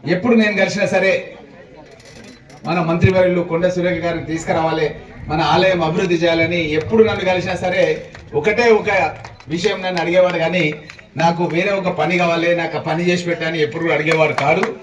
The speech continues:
ఆయన కళ ఈరోజు సాకారమైంది అన్న విషయాన్ని కూడా తెలియజేస్తూ, అదేవిధంగా మన పాంబండ ఏఈఓ గారు, అదేవిధంగా పెద్దలు భీమిరెడ్డి గారు ఈ యొక్క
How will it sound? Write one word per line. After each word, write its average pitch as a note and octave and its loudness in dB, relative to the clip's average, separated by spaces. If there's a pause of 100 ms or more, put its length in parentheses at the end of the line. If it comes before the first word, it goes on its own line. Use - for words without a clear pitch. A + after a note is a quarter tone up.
(280)
ఆయన D#3+ 2 (120)
కళ D#3 4 (140)
ఈరోజు F#3 2 (280)
సాకారమైంది F3 0
అన్న D3+ -2
విషయాన్ని C#3+ -4
కూడా C#3+ 0 (560)
తెలియజేస్తూ, D#3+ 0 (640)
అదేవిధంగా F#3+ 2 (560)
మన E3 0 (460)
పాంబండ F3 2 (600)
ఏఈఓ D#3+ 0
గారు, D3+ 0 (600)
అదేవిధంగా D#3+ 0 (260)
పెద్దలు D#3+ -2 (640)
భీమిరెడ్డి D#3+ 0
గారు A2 -2 (640)
ఈ D3 -2
యొక్క - 0